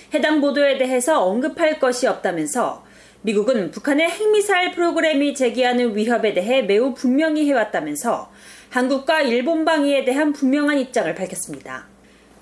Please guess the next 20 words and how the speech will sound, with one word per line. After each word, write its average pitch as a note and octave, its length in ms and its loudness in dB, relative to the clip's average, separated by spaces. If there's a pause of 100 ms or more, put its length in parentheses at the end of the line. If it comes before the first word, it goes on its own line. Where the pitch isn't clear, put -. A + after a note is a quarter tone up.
(140)
또 C#4 160 2
한반도의 D#4+ 580 2
완전한 E4 580 0
비핵화에 D4+ 500 0
대한 D#4 320 0
공동의 D#4 600 2
목표를 C4+ 500 0
진전시키며 A3 960 -2 (320)
한국과 B3+ 540 0
일본 C4+ 420 0
방위에 D4 400 2
대한 D#4 260 0
철통 G4 460 0
같은 E4 420 0
약속을 C4 600 0
지속하는 G3+ 580 -4
데 E3+ 320 -2
전념하고 C#4+ 760 0
있다고 A#3 360 -4
강조했습니다. C#3 840 -8